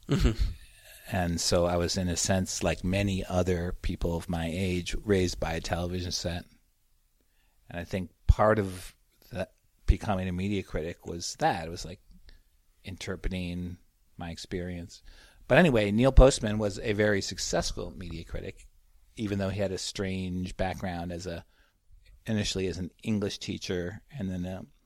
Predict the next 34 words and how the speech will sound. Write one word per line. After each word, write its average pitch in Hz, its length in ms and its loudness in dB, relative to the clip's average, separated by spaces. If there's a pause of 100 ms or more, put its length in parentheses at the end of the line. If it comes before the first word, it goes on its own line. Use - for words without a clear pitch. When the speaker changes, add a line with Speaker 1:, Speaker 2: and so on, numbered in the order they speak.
(340)
Speaker 2:
professor 95 840 -2 (320)
of 90 280 -4
English 87 300 -6
education 95 1000 -2 (500)
who - 120 -4
was 90 160 -2
very 90 260 -2
influenced 95 440 -12
by 85 100 -10
Marshall 87 360 -8
McLuhan. 104 560 -4
Speaker 1:
Mm-hmm. 113 280 -4 (380)
Speaker 2:
And 98 40 -8
then 95 80 -2
he 90 40 -4
created 92 440 2
this 87 280 -6
incredibly 101 560 2
quirky 98 600 2
graduate 90 480 -6
program 92 400 -4
at 85 80 -8
N 85 140 -8
Y 85 100 -6
U 85 260 -8
called 85 240 -10
Media 87 380 -8
Ecology 87 840 -8 (1080)
that 87 100 -8
I 85 140 -6
ended 85 220 -6
up 80 120 -8
studying 98 560 -2
with, 87 280 -8